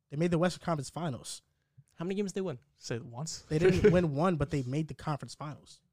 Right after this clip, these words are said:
Speaker 2: Okay. And they beat a Nuggets team that was nowhere near what they were gonna become.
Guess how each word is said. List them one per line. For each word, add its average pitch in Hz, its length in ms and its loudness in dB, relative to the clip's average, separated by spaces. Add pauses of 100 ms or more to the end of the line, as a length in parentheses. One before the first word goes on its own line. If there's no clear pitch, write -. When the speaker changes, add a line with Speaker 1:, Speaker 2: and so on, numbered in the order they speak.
(140)
Speaker 2:
Okay. 151 200 -10 (400)
And 147 100 0
they 151 80 4
beat 185 140 4
a - 20 6
Nuggets 165 300 4
team 170 220 0
that 147 160 2
was 120 300 0
nowhere 147 240 4
near 139 200 -2
what 135 160 0
they 123 80 -2
were 117 60 -2
gonna 120 180 -6
become. 127 420 -2